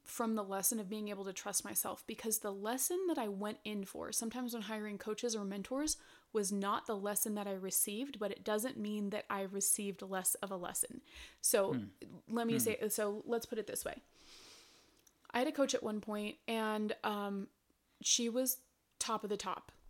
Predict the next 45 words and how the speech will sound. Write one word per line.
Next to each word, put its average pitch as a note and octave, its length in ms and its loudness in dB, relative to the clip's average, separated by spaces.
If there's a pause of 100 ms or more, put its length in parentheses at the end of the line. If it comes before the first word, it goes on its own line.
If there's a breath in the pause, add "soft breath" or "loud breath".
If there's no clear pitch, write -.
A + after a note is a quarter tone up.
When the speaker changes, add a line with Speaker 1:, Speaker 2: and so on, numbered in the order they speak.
(280)
Speaker 1:
right? G3 320 0
Top A#3 300 -2
of A#3 120 -8
the A3+ 80 -8
top. G3+ 400 -2 (280)
I G#3+ 100 6
was G3+ 160 2
working G#3 280 -4
with G#3+ 120 -4
her G#3+ 80 -4
privately, G3 520 -2
and F#3+ 80 -4
I F#3+ 100 -4
was G3 120 -4
like, F#3+ 120 -2
"Man, G3+ 520 0
this G#3+ 280 6
is G3+ 160 2
gonna G3 340 -2 (140)
be G3 180 -2
the G3 160 -4
thing. G3 560 -2
I G3+ 100 -2
am G3+ 140 -2
gonna, G3+ 200 -2
like, G3 240 -2 (520 loud breath)
really A#3+ 420 4
learn, G3+ 380 0
really G#3 320 -2
get G3+ 280 2
it. G3+ 220 0 (1040)
Everything A#3+ 400 4
about G3+ 200 2
this G3+ 240 4
Speaker 2:
I F#3 60 -6
remember A3 140 4
this, - 140 2
Speaker 1:
experience G#3 400 6
Speaker 2:
yeah. G#3+ 40 2
Speaker 1:
is G#3 60 0
gonna G#3 180 0
be G3+ 80 2
Speaker 2:
Mm-hmm. G3 100 2
Speaker 1:
explosive." D#3+ 640 4 (1080 loud breath)
And A#3 360 6